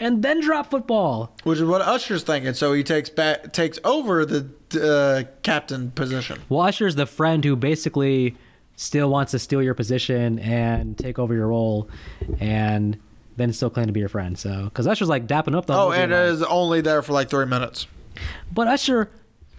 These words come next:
Speaker 1: first of all, why isn't Usher in the damn musical department? Why is he even playing football? The man can sing like nobody else.
Speaker 2: Uh, I guess he can play football too.
Speaker 1: Oh, hey,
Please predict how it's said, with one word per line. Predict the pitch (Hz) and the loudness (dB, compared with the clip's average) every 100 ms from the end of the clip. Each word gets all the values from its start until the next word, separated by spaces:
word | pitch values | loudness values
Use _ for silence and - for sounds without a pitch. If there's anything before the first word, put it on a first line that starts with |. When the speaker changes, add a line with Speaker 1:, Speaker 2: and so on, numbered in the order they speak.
| - - | -20 -10
Speaker 1:
first | - 240 | -4 0
of | 180 | 0
all, | |
why | 147 202 | 2 2
isn't | 220 208 | 2 2
Usher | 196 202 | 2 2
in | |
the | 180 | 2
damn | 190 170 | 2 2
musical | 190 147 | 2 0
department? | 123 113 104 | 0 0 0
Why | 135 | 0
is | 151 | 2
he | 170 | 0
even | 147 | 0
playing | 160 139 | 0 -2
football? | 160 104 - - - - - | -4 -6 -8 -14 -20 -16 -8
The | - 220 | -4 0
man | 269 294 | 2 2
can | 285 240 | 2 0
sing | - 302 320 285 | 2 2 4 4
like | 269 | 2
nobody | 269 294 294 294 | 2 2 2 0
else. | 294 330 262 - - - - - - - - | 2 4 4 0 -8 -10 -14 -20 -20 -6 2
Speaker 2:
Uh, | 151 151 151 151 143 | 4 6 6 4 2
I | 135 | 0
guess | 139 143 160 | 0 0 0
he | |
can | 139 | -2
play | 135 151 | 0 0
football | 165 175 170 | 0 0 0
too. | 185 190 - - _ - - | 2 0 -2 -20 _ -20 -6
Speaker 1:
Oh, | 113 | 0
hey, | 139 160 | 0 0